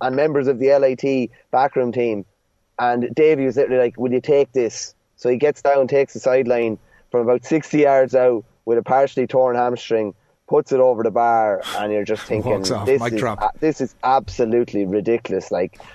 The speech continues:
Speaker 1: that a fella, that a fella can do this and he's injured. And then even just, uh, uh, other parts of it then, ten days later, he scores one nine in All-Ireland Club semi-final against Loughmore. A month after that, he breaks our hearts in a club final. And then about three or four months after that,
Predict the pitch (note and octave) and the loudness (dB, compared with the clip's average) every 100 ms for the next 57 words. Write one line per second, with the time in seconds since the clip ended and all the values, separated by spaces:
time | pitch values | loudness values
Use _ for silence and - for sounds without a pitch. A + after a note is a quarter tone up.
0 | - A#2+ A#2+ - C#3+ C#3 - B2 B2 C#3 | -2 2 2 2 4 4 2 0 2 2
1 | C#3 C3 B2 C#3+ C3+ C3 B2 A#2 A#2+ C#3+ | 2 0 0 0 2 0 0 -2 0 0
2 | B2+ A#2+ B2 C#3 C#3+ A#2 - - D3+ D#3 | 0 0 0 0 0 -2 -14 -2 0 2
3 | D#3 - - D#3 - - C3+ C3 A2 _ | 0 -2 -2 -2 -2 0 2 2 -2 _
4 | _ B1 A2+ G#2 A#2 - D#3+ D#3+ D3+ D3+ | _ -6 -2 -2 -2 2 2 2 2 2
5 | D#3+ - A#2+ C3 A#2+ E3+ E3+ D#3+ D#3 C#3 | 2 0 0 0 2 0 2 4 2 4
6 | D#3+ E3 D#3 C#3+ D3+ D#3 C#3 D3+ D#3 D3 | 4 4 2 -2 0 0 2 0 0 0
7 | D3+ D3 C#3 C#3 C#3 C#3+ C3+ D3+ C3+ C#3+ | 2 2 2 2 4 2 2 0 0 0
8 | C3+ C3+ C3+ C3 C3+ C3+ C3+ C3+ C#3 C#3+ | 0 2 2 2 0 0 0 0 2 4
9 | C#3 - _ _ - C#3 E3 D#3 D3+ D3+ | 2 0 _ _ -6 0 0 2 0 0
10 | - C#3 C#3+ C3 B2+ _ _ B2+ C3 D3 | 0 0 2 0 -4 _ _ -6 0 2
11 | D3 D3 C#3+ C#3 C3+ C3+ C3 B2+ - C#3+ | 2 2 2 2 2 0 -2 -2 -2 -2
12 | - C3+ B2+ A#2+ A2 - _ A2+ C3 C3+ | 0 0 0 -2 -4 -10 _ -2 2 2
13 | B2+ C3+ - D#3 C#3 C#3 C#3 C3+ B2+ C3+ | 2 0 2 2 2 2 2 0 0 2
14 | C3+ - A#2+ A#2+ | 0 0 0 2